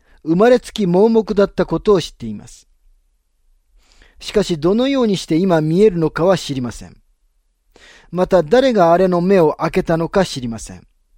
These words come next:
あれに聞いてください。あれはもう大人です。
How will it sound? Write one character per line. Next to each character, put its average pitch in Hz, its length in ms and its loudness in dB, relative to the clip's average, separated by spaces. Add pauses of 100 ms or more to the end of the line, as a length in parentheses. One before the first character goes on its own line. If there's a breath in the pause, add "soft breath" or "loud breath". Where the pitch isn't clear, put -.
(540 soft breath)
あ 185 140 4
れ 214 100 4
に 226 140 0
聞 - 220 -6
い 202 60 -4
て 190 100 2
く 156 100 -8
だ 143 120 -2
さ 101 180 -16
い。 - 100 -20 (480 soft breath)
あ 175 140 -2
れ 185 80 4
は 175 160 4
も 185 300 2
う - 20 -
大 147 140 -6
人 156 260 -4
で 104 100 -16
す。 - 240 -20